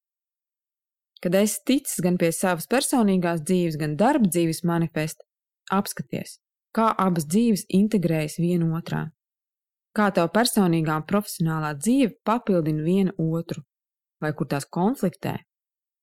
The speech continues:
Kādas vērtības tajās parādās? Jo akurātāk būs izveidojis savu personīgo kompasu, jo stabilāk jutīsies savā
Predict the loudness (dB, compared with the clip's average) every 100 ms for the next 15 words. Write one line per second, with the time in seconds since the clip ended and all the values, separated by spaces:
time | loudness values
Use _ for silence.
0 | _ _ _ _ -2 0 0 0 2 2
1 | 2 0 0 -2 -2 -2 -2 0 0 -2
2 | -4 -4 -6 -10 _ _ _ _ _ _
3 | _ _ _ _ _ _ -4 0 2 2
4 | 2 4 2 2 0 0 -2 0 0 2
5 | 0 0 -2 -4 -4 -2 -2 -2 -2 -2
6 | -4 -8 -6 0 0 0 -4 -6 -18 _
7 | _ _ -4 0 0 0 2 4 4 2
8 | 0 0 2 0 0 -4 -4 -4 -6